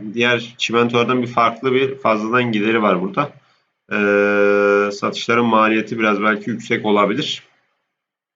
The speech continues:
Onu bir ayrıntılı inceleyeceğim ben de bittikten sonra neden böyledir diye.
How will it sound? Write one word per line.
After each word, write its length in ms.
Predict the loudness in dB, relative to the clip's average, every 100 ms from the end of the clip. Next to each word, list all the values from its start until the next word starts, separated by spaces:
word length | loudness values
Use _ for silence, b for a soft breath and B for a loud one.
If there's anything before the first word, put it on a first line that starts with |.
| _ -8
Onu 260 | -2 2
bir 160 | 4 4
ayrıntılı 380 | 2 0 0 2
inceleyeceğim 580 | 4 4 4 2 2 2
ben 160 | 2
de 80 | 0
bittikten 440 | -4 -8 -4 -2
sonra 360 | -2 -2 0 0
neden 400 | 0 2 2 2
böyledir 440 | 2 0 0 -2
diye. 180 | -2 -2